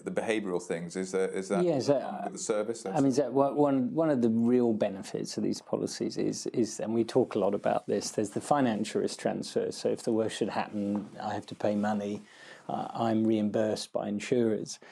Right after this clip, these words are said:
Speaker 2: But the, I have to say, the fundamental value of the, of the policy, and this is why the skill base of the consultants are very critical to the integrity of the policy, is the risk management that comes with it.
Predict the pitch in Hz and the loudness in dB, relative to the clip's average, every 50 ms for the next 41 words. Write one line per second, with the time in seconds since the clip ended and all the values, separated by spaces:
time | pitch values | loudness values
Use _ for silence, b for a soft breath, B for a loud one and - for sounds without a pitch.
0 | B B B B B - 131 123 135 139 131 117 - - - 139 135 147 143 117 | B B B B B 2 4 4 2 2 2 0 -2 2 4 4 6 4 4 2
1 | - - - 135 107 104 110 110 - - 160 139 120 113 107 113 113 113 104 - | -2 2 2 4 4 4 0 -2 4 4 6 6 6 6 4 4 4 4 2 2
2 | - 95 87 - 95 98 - - 104 101 98 98 - - _ - - 104 104 - | 0 2 2 2 2 2 2 2 2 2 0 -2 -6 -6 _ -8 -4 -4 -4 -4
3 | - - 110 104 101 - - - 110 113 113 - - 120 104 110 107 104 101 101 | 0 2 4 4 4 2 0 0 0 0 2 2 0 2 2 2 2 2 2 0
4 | 98 104 - 110 110 107 - - - - - - - 131 123 120 113 110 104 113 | -4 -8 -6 -4 -4 -2 -2 -4 -6 -6 -2 2 2 4 4 4 2 4 2 2
5 | 104 107 107 107 - 113 101 - 101 - - 104 101 - - 120 107 - - - | 0 0 -2 -4 -4 -6 -4 -4 -6 -2 -2 -2 -2 2 2 2 2 0 -4 -10
6 | 101 98 - - - - - - 107 107 95 110 104 101 104 - - - 147 - | -14 -14 -14 -16 -18 -18 -8 -4 -4 -4 -2 -2 -4 -4 -4 0 0 0 0 0
7 | - 120 - - 98 120 113 - - _ _ - - 117 110 107 104 - 123 113 | -2 -6 -4 -4 -6 -6 -6 -10 -12 _ _ -6 -4 -2 0 0 2 2 2 2
8 | 110 104 98 - 110 90 107 98 - - 107 104 107 - - 110 107 104 104 - | 2 0 0 0 -2 -2 -2 -2 0 0 0 0 -2 -2 -2 -2 -2 -2 -2 -4
9 | 123 113 113 120 117 113 - - 110 107 104 104 104 104 - 110 101 92 - - | -2 0 2 2 2 0 0 -2 0 0 0 0 -4 -4 -4 -6 -6 -8 -8 -10
10 | - - 104 98 98 - 104 101 90 85 - B | -8 -6 -6 -6 -4 -4 -4 -4 -4 -6 -10 B